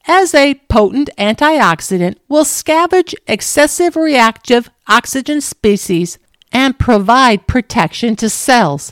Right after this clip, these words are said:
especially our mitochondria, from oxidative damage. If that would happen, restoration of co Q ten levels among patients with type two diabetes with supplementation of co Q ten could potentially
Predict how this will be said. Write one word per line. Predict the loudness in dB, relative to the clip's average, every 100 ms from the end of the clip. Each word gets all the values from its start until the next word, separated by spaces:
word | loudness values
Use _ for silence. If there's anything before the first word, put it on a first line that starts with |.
| _
especially | -2 -2 -2 -2 -2 0 0 0 -4 _
our | 2 4 2 0 -6
mitochondria, | 0 2 2 0 0 0 2 0 0 -2 -4
from | _ 0 0 0 _
oxidative | -6 -4 -2 -2 0 0 0
damage. | 2 2 2 0 -6 -6
If | -4 0
that | 2 2
would | 2
happen, | 2 0 2 0 0 -4 0
restoration | 2 2 2 2 4 4 2 2 2
of | 0
co | -2 2 2
Q | 2 0 0 2
ten | 0 2 2 -2 -6
levels | 0 2 2 0
among | 0 0 -2
patients | -2 -2 0 -2 -2
with | -2 -2 -2
type | -2 -2 -2 _
two | 0 0 2
diabetes | 2 2 2 2 2 0 -2 -10 _
with | 4 4
supplementation | 2 2 2 4 2 2 4 2 2 2 -2 2
of | 2 2 -2
co | 0 0
Q | 0 0 0
ten | 0 0 2 0 -4 _ _
could | 0 4 4 2 0
potentially | 0 0 0 0 2 0 2 0 -2